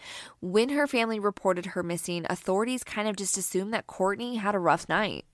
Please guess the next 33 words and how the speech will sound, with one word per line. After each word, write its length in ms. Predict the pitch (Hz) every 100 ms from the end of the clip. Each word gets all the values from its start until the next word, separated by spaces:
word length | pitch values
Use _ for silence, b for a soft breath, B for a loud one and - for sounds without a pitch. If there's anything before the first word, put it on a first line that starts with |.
| _ _ -
Given 200 | 269 294
the 100 | 320
fact 320 | 247 226 233
that 200 | 214 180
her 120 | 202
boyfriend 460 | 180 180 180 190 185
was 160 | 190 185
arrested 800 | 170 170 - - 180 185 175 -
and 540 | 165 165 160 165 165
then 160 | 170 165
she 240 | - 180
had 240 | 170 165 160
the 80 | -
cops 400 | - 170 175 -
called 240 | 175 170
on 160 | 175 175
her 180 | 170
multiple 520 | 175 170 175 175 170 170
times, 520 | - 170 175 220 220
she 220 | - 180
likely 460 | 170 165 - 190 185
was 200 | 185 180
just 260 | 175 -
somewhere 540 | - 165 170 175 175 190
with 220 | 180 175
a 40 |
friend 380 | - 165 160 208
who 180 | - 170
her 140 | 165
family 360 | 165 156 160 165
didn't 280 | 170 156 147
know, 280 | 147 170
blowing 520 | 190 165 117 160 170